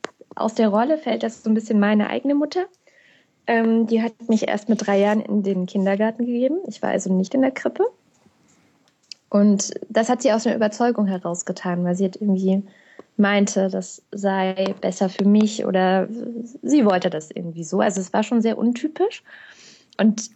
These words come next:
äh, dann habe ich sie gefragt, warum dann bis drei Jahren, also warum sie das nicht länger wollte. Und da hat sie dann ganz klar gesagt, es ging gar nicht länger.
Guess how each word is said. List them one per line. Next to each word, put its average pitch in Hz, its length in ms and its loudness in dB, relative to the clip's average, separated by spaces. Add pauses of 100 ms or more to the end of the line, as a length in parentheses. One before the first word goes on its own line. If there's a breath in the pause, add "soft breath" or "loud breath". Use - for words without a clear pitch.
äh, 208 300 2
dann 202 160 -4
habe 214 140 2
ich 233 100 -6
sie 214 120 0
gefragt, 208 680 -2 (800)
warum 208 580 4 (1080)
dann 196 240 0
bis - 220 -6
drei - 180 -6
Jahren, 208 280 2
also 196 260 0
warum 196 180 2
sie 208 80 0
das 190 160 -4
nicht 196 160 -2
länger 233 240 2
wollte. 240 320 -2
Und 214 380 -2
da 208 140 2
hat 208 200 -2
sie 247 100 -2
dann 214 180 4
ganz 220 200 0
klar 208 180 0
gesagt, 208 280 -4
es 202 100 -10
ging 247 220 4
gar 165 180 2
nicht 156 220 -12
länger. 156 320 -6